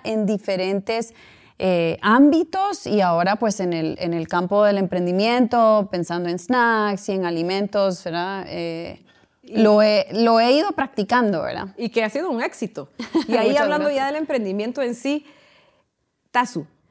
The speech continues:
Speaker 2: ¿Se pronuncia Tazu?
Speaker 1: Tazu, sí.
Speaker 2: Que creo que todos conocemos Tazu. ¿Cómo,
Speaker 1: Espero que sí. <laughs>
Speaker 2: ¿Cómo nació Tazu? Y hay otro que se llama Healthy Living.
Speaker 1: O sea, eh,
Speaker 2: ¿O es lo
Speaker 1: tenemos
Speaker 2: mismo?
Speaker 1: Tazu,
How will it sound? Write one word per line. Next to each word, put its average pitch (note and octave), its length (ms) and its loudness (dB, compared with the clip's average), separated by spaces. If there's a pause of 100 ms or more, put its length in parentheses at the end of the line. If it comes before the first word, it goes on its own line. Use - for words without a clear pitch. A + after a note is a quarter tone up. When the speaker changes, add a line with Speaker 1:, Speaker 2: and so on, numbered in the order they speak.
Speaker 2:
¿Se - 140 -6
pronuncia A3 320 -4
Tazu? F#4 360 -8
Speaker 1:
Tazu, A#3 300 2
sí. - 160 -6 (200)
Speaker 2:
Que A3 200 0
creo B3+ 180 -2
que A#3+ 80 -8
todos A#3 260 -6
conocemos G3+ 560 -10
Tazu. F3+ 320 -8 (480)
¿Cómo, G#3 160 2
Speaker 1:
Espero C4+ 260 4
que D#4 140 0
sí. C4 280 2
<laughs> - 20 -8
Speaker 2:
¿Cómo D4+ 280 4
nació D4 440 0
Tazu? E4+ 500 0
Y B3 180 2
hay C4 220 2
otro D4 420 2
que D#4 80 0
se C4 80 0
llama B3+ 320 0
Healthy C#4 420 0
Living. G3 440 0 (460)
Speaker 1:
O - 40 -10
sea, B3 100 2 (320)
eh, A3+ 100 -2
Speaker 2:
¿O A3 60 4
es G#3 80 4
lo C#4+ 80 8
Speaker 1:
tenemos A#3+ 240 6
Speaker 2:
mismo? F#3 140 0
Speaker 1:
Tazu, F#4 320 2